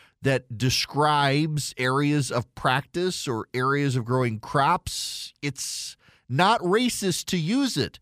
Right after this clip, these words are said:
And here's the, the, the racism here is the paternalistic white people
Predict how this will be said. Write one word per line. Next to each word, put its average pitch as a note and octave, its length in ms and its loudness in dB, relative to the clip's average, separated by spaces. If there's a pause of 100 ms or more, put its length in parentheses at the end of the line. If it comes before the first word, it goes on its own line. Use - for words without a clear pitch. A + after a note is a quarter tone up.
(440)
And F3 340 4
here's C4 400 0
the, G#3+ 160 4
the, F3+ 280 0
the D#3+ 140 2
racism E3+ 920 2
here B2 400 0 (1400)
is E3+ 200 2
the F3 120 0
paternalistic G3+ 1000 0
white F3 480 2
people C3+ 560 -2